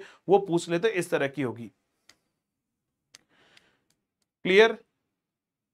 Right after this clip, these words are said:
हाँ, तो अभी बहुत सारी, अभी भी इसके अलावा बहुत सारा पॉइंट है,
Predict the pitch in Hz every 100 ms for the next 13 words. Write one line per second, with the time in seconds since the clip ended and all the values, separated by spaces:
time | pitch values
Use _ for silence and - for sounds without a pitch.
0 | _ _ _ - 156 160 196 208 214 185
1 | 202 220 233 226 185 202 220 208 - 196
2 | 196 185 156 170 180 175 175 151 156 170